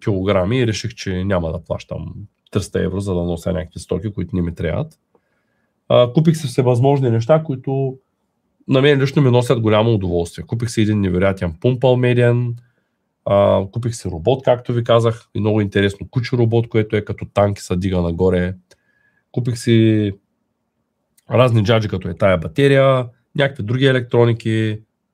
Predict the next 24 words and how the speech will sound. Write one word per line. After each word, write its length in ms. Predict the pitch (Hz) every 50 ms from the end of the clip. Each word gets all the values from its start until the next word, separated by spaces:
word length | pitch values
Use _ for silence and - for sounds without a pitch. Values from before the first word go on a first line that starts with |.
| _
нали, 140 | - 120 120
съм 200 | 120 120 117 107
такъв 240 | - 101 - 113 101
дигитален 540 | 95 98 90 95 87 - 95 98 95 87 82
тип. 160 | - 95 - - _ _ _ _ _ _ _ _ _ _ _ _ _ _ _ -
И 220 | 120 123 120 120
мен 340 | 117 120 120 123 135 135 127
тия 160 | 123 123 120
неща 260 | 113 104 - - 127
ми 80 | 120 117
харесват. 520 | 113 - 101 104 104 104 - 139 156 -
Та 80 | - 151
си 140 | - - 156
купих 240 | - 190 180 175 156
всякакви 300 | - - 160 160 - 139
дигитални 460 | 131 117 117 117 123 120 120 107 95
джаджи, 280 | 98 113 113 113 113
които 220 | 117 - 113 - 101
намерих 320 | 95 95 98 92 - -
там. 240 | - - 151 208 247 _ _ _ _ _ _ _ _ _ _ _ _ _ _ _ _ _ _ _ _ _ -
И 140 | - 180
общо 220 | 196 196 185 - -
взето 280 | 139 160 180 180 185
в 120 | 160 147